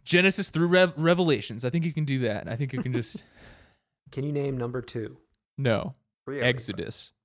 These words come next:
Speaker 2: Good. Well done.
Speaker 1: Is
Speaker 2: Well
Speaker 1: it really
Speaker 2: done.
Speaker 1: next? I didn't know if it was the order.
Speaker 2: Yeah. Great.
Speaker 1: Is it, it, the, uh, the, the, um, Jesus. Uh,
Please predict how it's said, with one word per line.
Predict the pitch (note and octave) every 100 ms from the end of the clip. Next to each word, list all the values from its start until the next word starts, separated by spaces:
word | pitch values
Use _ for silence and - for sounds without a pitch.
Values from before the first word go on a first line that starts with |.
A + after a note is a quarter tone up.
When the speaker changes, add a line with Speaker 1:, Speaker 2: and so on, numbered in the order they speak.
| _ -
Speaker 2:
Good. | F3+ G#4+ C3 F#2+ _
Well | - A#2 F3+
done. | A#2+ G2 - _ _ _ -
Speaker 1:
Is | C#3+
Speaker 2:
Well |
Speaker 1:
it | C#3+
really | C3+
Speaker 2:
done. | B2
Speaker 1:
next? | A#2
I | C#3
didn't | C#3+ C3
know | B2+
if | C3
it | G#2+
was | G#2+
the | G#2
order. | - B2+ _ _ -
Speaker 2:
Yeah. | - - _ _ _ -
Great. | F#2 F2 - - _ _ _ _ - - -
Speaker 1:
Is | F3 C4
it, | A#3+ - _ _
it, | - E3+ D#3+
the, | F#3
uh, | F#3 F3 D#3+ D#3+ D#3 D3+ C#3+ C3+
the, | C#3 G2+ C3 - -
the, |
um, | C#3 C3 A#2 G#2 C#2+ C#2 - _ _ C#3 -
Jesus. | - - - - - - _ _ - _ _ _ _
Uh, | A2+ A2+ G2+ -